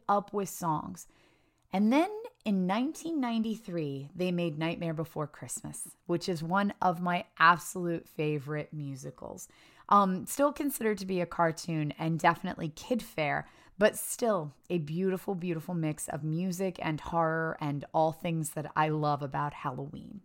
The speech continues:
And Disney still today has a strong foothold in the musical space, really still pushing that, that notion that musicals are for children. And it is true that there is not a car ride that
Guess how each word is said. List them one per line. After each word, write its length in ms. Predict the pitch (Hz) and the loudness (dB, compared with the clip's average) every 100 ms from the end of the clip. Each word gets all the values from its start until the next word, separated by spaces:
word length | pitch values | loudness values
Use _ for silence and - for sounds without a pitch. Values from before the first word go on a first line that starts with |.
| - | 2
And 220 | 226 247 | 4 4
Disney 400 | 233 254 269 262 | 2 0 2 0
still 360 | - - 240 262 | 0 0 0 0
today 340 | 247 220 233 | 0 2 2
has 260 | 156 175 165 | 2 0 -2
a 40 | |
strong 640 | - - - 196 202 220 220 | -4 -10 -6 -2 2 2 2
foothold 720 | - 214 226 202 175 156 156 - | 0 -2 0 0 2 2 0 -2
in 180 | 190 208 | 0 0
the 60 | |
musical 500 | 175 170 160 160 170 | 0 -2 -4 -8 -10
space, 440 | - - 202 147 - - - - | -8 -4 -4 -4 -8 -20 -20 -6
really 320 | 196 240 254 | 0 2 0
still 320 | 226 - 220 | -4 -6 -8
pushing 560 | - - 294 - 196 170 | -6 -4 -4 -2 -2 0
that, 380 | 160 156 156 - | 2 2 0 -2
that 180 | 165 185 | -2 0
notion 540 | 190 233 - 175 160 | 0 0 -2 -2 -2
that 120 | 147 | -2
musicals 720 | 170 160 190 202 208 175 165 - | -4 -4 -4 -6 -6 -6 -6 -4
are 240 | 143 147 | -4 -4
for 180 | 147 - | -6 -10
children. 540 | 165 277 254 156 - 156 - - - _ | -4 0 0 -2 -8 -12 -18 -20 -20 _
And 220 | 214 214 | 0 2
it 220 | - 277 - | 0 -2 0
is 240 | 269 - | -2 -4
true 300 | - 277 269 | -4 -2 0
that 260 | 165 160 175 | 0 0 2
there 300 | 208 254 - | 0 0 -2
is 200 | 226 202 | -4 0
not 200 | 247 285 | 0 0
a 40 | |
car 380 | - 269 330 311 | 0 2 4 4
ride 440 | 190 160 156 139 | 4 4 2 2
that 120 | 165 | 0